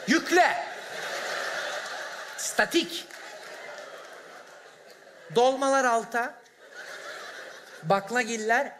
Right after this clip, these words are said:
en üste kısır. Ya kısır yoğun. Abi burada mühendis olan söylesin. Statik yani bu. Millet kısırı alta koyuyor. Kum zemine şey gibi.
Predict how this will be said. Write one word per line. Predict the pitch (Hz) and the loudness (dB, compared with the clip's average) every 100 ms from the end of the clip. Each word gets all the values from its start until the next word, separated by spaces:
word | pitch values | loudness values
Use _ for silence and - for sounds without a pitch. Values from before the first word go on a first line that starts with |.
| - | 0
en | 311 359 | 2 4
üste | 349 285 - 190 | 2 -2 -2 -4
kısır. | - 160 127 104 - - _ - - - - - | -4 -4 -6 -10 -14 -20 _ -20 -16 -16 -14 -2
Ya | 165 - | -2 0
kısır | 208 285 320 | -2 2 2
yoğun. | 220 208 233 254 - | 4 4 4 0 0
Abi | 196 214 165 | 0 0 -2
burada | 185 202 | 0 0
mühendis | 175 202 214 226 220 | 2 2 2 0 -4
olan | 214 220 | -4 -2
söylesin. | 214 202 202 185 | -2 -4 -4 -6
Statik | 135 - 180 226 185 | -6 -4 -4 -4 -6
yani | 139 120 113 | -4 -4 -6
bu. | 107 - - - _ _ - | -12 -14 -20 -20 _ _ -8
Millet | 240 330 302 294 | -6 -2 -2 -2
kısırı | 285 - 294 277 | -6 -2 2 4
alta | 285 277 285 | 4 2 -2
koyuyor. | - 294 233 269 | 0 0 0 -4
Kum | - 294 269 | -2 -4 -2
zemine | 240 240 240 247 | -2 0 -2 0
şey | 254 247 | -2 -2
gibi. | 175 220 | -2 -2